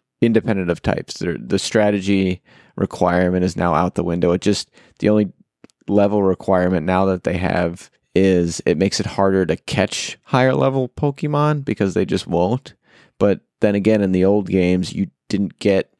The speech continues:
high level Pokemon appearing early on in the game. So overall, I'd say it's definitely been made easier between, you know, you having berries to heal your Pokemon's condition that are, like, super abundant as opposed to having to find the specific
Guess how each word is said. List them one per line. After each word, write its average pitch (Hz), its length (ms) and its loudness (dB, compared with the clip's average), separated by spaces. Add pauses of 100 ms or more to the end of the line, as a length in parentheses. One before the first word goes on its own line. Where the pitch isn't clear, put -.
high 101 220 -2
level 98 200 0
Pokemon 98 440 0
appearing 98 640 0
early 87 260 -2
on 80 160 -4
in 76 80 -10
the 90 80 -6
game. 76 300 -6
So 85 440 -2 (360)
overall, 104 540 2
I'd 98 200 0
say 98 280 2
it's - 260 -4
definitely 104 640 -2
been 92 520 -4 (380)
made 98 300 2
easier 92 500 -2
between, 92 640 -2 (380)
you 98 160 -2
know, 69 160 -4 (140)
you 95 100 0
having 98 320 0
berries 98 720 2
to 101 180 0
heal 107 380 2
your 101 100 0
Pokemon's 101 540 -2
condition 101 440 -2
that 92 160 0
are, 87 120 0
like, 82 240 -4
super 101 500 0
abundant 92 480 0
as 82 160 -2
opposed 92 320 -2
to 92 60 -2
having 92 240 2
to 90 80 0
find 92 400 0
the 78 120 0
specific - 600 -4